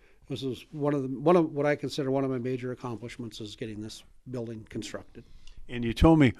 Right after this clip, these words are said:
Speaker 2: one million dollars. The price has gone up since then.
Speaker 1: Yeah, that's pretty amazing. We,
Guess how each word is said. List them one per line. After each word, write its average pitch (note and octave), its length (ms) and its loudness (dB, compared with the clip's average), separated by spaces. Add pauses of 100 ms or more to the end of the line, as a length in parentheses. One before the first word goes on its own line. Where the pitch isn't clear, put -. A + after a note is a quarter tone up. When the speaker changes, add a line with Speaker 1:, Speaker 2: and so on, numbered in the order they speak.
(100)
Speaker 2:
one C#3 300 8
million B2 360 6
dollars. A2+ 460 8
The G#2 140 6
price C3 380 8
has G#2+ 120 2
gone B2 260 6
up B2+ 200 0
since B2+ 280 0
then. A2+ 280 -10 (320)
Speaker 1:
Yeah, C#3 200 6
that's C#3 280 -4
pretty C#3+ 240 2
amazing. B2 460 0
We, A#2+ 260 -2